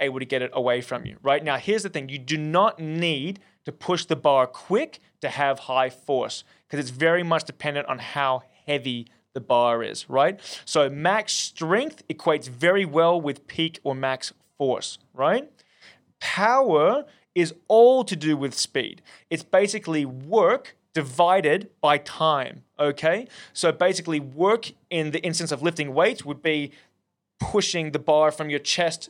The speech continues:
to the top of the, uh, um, lockout. That would be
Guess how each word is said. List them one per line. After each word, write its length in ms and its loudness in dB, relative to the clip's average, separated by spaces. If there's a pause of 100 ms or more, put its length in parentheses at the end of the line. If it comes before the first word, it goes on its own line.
(120)
to 100 -6
the 100 -4
top 280 -2
of 120 -8
the, 180 -2
uh, 340 4 (180)
um, 320 -4 (240)
lockout. 520 -2 (240)
That 220 4
would 140 -4
be 320 -6